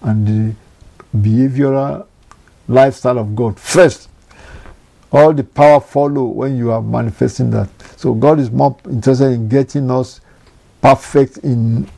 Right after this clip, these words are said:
holiness, perfect in love, perfect in gentleness, perfect in humility, so that we can live with him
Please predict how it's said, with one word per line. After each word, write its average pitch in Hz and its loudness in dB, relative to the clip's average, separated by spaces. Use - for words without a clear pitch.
holiness, 135 0
perfect - -2
in 113 0
love, 131 0
perfect - 0
in 117 0
gentleness, 131 0
perfect 139 0
in 117 0
humility, 123 -2
so 127 0
that 127 2
we 113 -2
can 120 0
live 175 2
with 160 0
him 156 -2